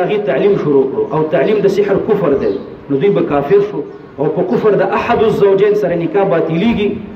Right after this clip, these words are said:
نو د دې په وجه به د دوی تفرقه راغله. نو دغه معنا هم پکې بعضې علماو کړې ده. وما هم، هم ضمیر سحرو ته راجع دی، یا شیطانانو ته راجع دی، یا یهودو ته راجع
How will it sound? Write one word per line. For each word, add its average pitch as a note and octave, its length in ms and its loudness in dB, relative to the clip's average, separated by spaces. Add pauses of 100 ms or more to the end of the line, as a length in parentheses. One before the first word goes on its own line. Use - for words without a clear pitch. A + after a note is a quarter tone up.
نو C#3+ 80 0
د D#3 140 0
دې G3+ 160 4
په E3+ 60 -2
وجه D#3+ 200 -2
به C#3+ 100 0
د C#3 160 2
دوی D3+ 80 0
تفرقه B2 540 -4
راغله. - 260 -12 (640)
نو C#3 80 -2
دغه F#3+ 260 0
معنا F3+ 240 0
هم G#3 60 -2
پکې F3+ 280 -2
بعضې D#3 260 0
علماو C#3 420 2
کړې A#2+ 200 -2
ده. A2 60 -8 (1400)
وما E3 320 0 (140)
هم، F3 140 0 (680)
هم F#3 140 2
ضمیر F3+ 240 2
سحرو E3 580 0
ته C3+ 60 0
راجع B2 360 -2
دی، F#2+ 80 -4 (460)
یا F3+ 160 0
شیطانانو F3 600 0
ته D3 140 0
راجع B2 380 -2
دی، G2+ 80 -6 (440)
یا D3+ 180 2
یهودو D#3+ 420 2
ته C3 140 -2
راجع G#2 300 -2